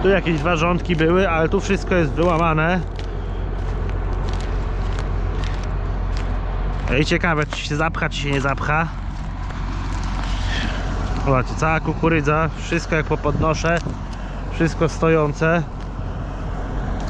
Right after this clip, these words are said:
Dziki zbuchtowały, tych resztek jest pełno. No i teraz tak, mamy tępe talerze. To jest taka magia trochę top-downa. Bardzo daleko od siebie, e, łapy porozstawiane,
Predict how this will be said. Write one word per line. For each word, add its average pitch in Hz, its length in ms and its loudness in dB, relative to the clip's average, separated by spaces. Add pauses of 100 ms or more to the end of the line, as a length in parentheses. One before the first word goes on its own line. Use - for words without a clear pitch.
(380)
Dziki 156 340 2
zbuchtowały, 160 760 2
tych 170 180 -4
resztek 170 340 0
jest 156 160 0
pełno. 170 500 2 (920)
No 156 120 4
i 190 80 2
teraz 214 320 2
tak, 175 220 0
mamy 185 260 2
tępe 196 320 0
talerze. 175 460 2
To 170 120 0
jest 190 160 2
taka 202 220 0
magia 196 340 2
trochę 196 260 0
top-downa. 180 680 2 (680)
Bardzo 190 500 4 (1000)
daleko 190 420 2
od 190 180 2
siebie, 196 360 4 (680)
e, 175 300 4
łapy 208 500 4 (1040)
porozstawiane, 208 960 4